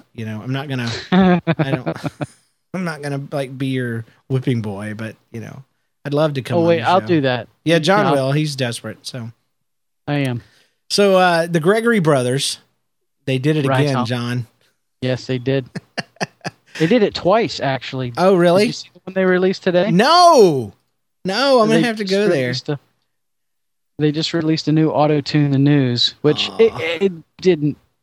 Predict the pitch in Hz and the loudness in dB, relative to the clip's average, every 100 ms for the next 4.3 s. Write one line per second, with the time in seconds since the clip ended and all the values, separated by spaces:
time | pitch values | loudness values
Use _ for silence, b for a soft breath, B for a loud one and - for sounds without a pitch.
0 | _ - 185 180 165 190 175 110 120 156 | _ -2 2 4 4 2 2 0 -4 0
1 | 170 165 147 147 147 135 131 151 131 131 | 4 4 4 2 0 0 0 -2 0 0
2 | 127 160 185 175 202 202 160 190 220 180 | 2 2 2 4 2 2 -2 0 0 0
3 | 151 165 160 131 113 104 101 - 123 113 | 2 4 2 0 -4 -6 -10 -10 -10 -8
4 | 117 101 - | -10 -12 -14